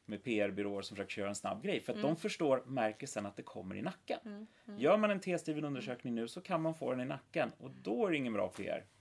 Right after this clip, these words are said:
Speaker 2: Mm. Nej,
Speaker 1: <laughs>
Speaker 2: nej, nej, verkligen
Speaker 1: Mm.
Speaker 2: inte. Men det där är spännande i ett internationellt perspektiv. Menar du att det här problemet
Speaker 1: Mm.
Speaker 2: med till exempel självrekryterande
Speaker 1: Mm.
Speaker 2: paneler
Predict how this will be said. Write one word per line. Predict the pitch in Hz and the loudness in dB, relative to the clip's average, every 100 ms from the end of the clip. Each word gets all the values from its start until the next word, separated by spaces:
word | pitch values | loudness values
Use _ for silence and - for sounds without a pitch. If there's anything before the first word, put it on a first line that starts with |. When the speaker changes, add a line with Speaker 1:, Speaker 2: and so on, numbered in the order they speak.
| - | -14
Speaker 2:
Mm. | 143 - - - 226 | -14 -14 -16 -12 -2
Nej, | 226 262 294 214 | 4 6 8 6
Speaker 1:
<laughs> | |
Speaker 2:
nej, | 254 277 | 8 6
nej, | 277 226 | 8 4
verkligen | 208 220 220 269 233 | 6 4 4 2 2
Speaker 1:
Mm. | 214 | 0
Speaker 2:
inte. | 196 - 190 | -4 -2 0
Men | 247 262 | 2 2
det | 277 | 6
där | 262 | 6
är | |
spännande | 277 - 285 311 311 277 | 6 2 2 2 2 2
i | 240 247 | 2 0
ett | 247 | 0
internationellt | 247 226 240 233 233 277 311 294 | -4 -4 0 0 -2 -2 -2 -2
perspektiv. | - 202 - 202 214 202 | -4 -6 -8 -8 -6 -2
Menar | 226 220 240 | -2 -2 -2
du | 214 | 0
att | 208 | 0
det | 202 | 0
här | 190 185 - - - _ | -2 -2 -10 -20 -20 _
problemet | - 214 254 269 247 208 - - | -8 0 4 6 6 2 -2 -2
Speaker 1:
Mm. | 208 | 0
Speaker 2:
med | 208 196 | 0 0
till | 214 | -4
exempel | 190 190 190 196 | -2 -4 -4 -2
självrekryterande | 196 185 185 190 190 - 180 180 | -2 -2 -6 -8 -2 2 2 -2
Speaker 1:
Mm. | |
Speaker 2:
paneler | - 226 254 196 185 196 | -4 -2 0 2 2 0